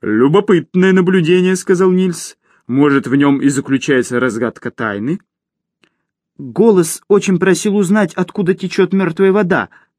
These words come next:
сказал Сева. «Кто ее придумал и как тех людей остановить?»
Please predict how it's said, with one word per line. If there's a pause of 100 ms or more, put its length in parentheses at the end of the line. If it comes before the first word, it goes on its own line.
(160)
сказал
Сева. (300)
«Кто
ее
придумал (140)
и
как
тех
людей
остановить?»